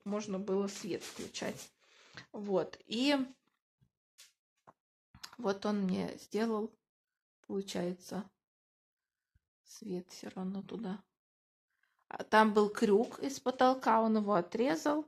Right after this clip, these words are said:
Вот. И почему лампу не стал делать? Потому что оказалось, что, а, лампа должна крепиться к потолку анкерными болтами.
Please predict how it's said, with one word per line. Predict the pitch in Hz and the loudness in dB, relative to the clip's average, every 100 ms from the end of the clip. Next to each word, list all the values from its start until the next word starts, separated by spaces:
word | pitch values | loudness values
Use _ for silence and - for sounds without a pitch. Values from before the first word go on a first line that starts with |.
| _ _ _ _ | _ _ _ _
Вот. | 233 226 226 220 | -2 2 2 2
И | - 240 | -2 -2
почему | 247 214 - 220 220 | -2 -4 0 4 6
лампу | 240 233 226 | 8 6 4
не | 208 | 0
стал | 208 - 190 | 0 0 0
делать? | 220 277 339 | 2 2 0
Потому | - 208 220 | -2 0 0
что | 220 196 | 0 -2
оказалось, | 196 185 226 277 220 208 | -2 0 2 4 2 0
что, | - - 214 214 214 - _ - 226 214 | -6 -2 2 2 0 -8 _ -16 -12 -8
а, | 208 202 202 202 - _ - | -6 -6 -6 -8 -10 _ -4
лампа | 202 220 262 269 208 202 190 | 2 4 2 0 0 0 0
должна | 185 214 220 | -2 0 0
крепиться | 226 214 208 - 220 214 - 185 185 - - - _ _ _ | 0 -4 -4 -2 -2 -2 -6 -4 -4 -6 -14 -20 _ _ _
к | - 233 214 202 196 - _ | -2 2 4 2 0 -8 _
потолку | 214 220 208 202 - - 294 415 - _ | -4 2 2 2 -2 0 2 2 -2 _
анкерными | - 226 240 262 262 233 233 226 220 214 208 202 196 | 0 2 2 0 0 2 4 4 4 4 2 0 0
болтами. | 208 208 208 180 170 175 208 | 0 -2 2 2 2 -2 -8